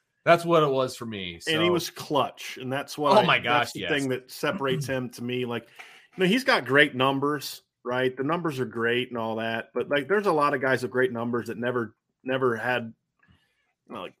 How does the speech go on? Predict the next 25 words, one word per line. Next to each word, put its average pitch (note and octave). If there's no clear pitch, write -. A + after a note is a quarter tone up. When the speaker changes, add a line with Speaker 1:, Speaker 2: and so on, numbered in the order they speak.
Speaker 2:
meaningful C3+
clutch B2+
hits C3
ever. G#2+
You A#2+
know, A#2+
it, C3
it's B2+
Speaker 1:
Right. G#2+
Speaker 2:
not A#3
the D3
five D#3
hundred C#3+
and A#2
forty-one B2
home A#2
runs A#2+
that A2+
he G#2
hit. A#2
It's B2+
the C3+
ones D#3
that C3+
mattered. A2+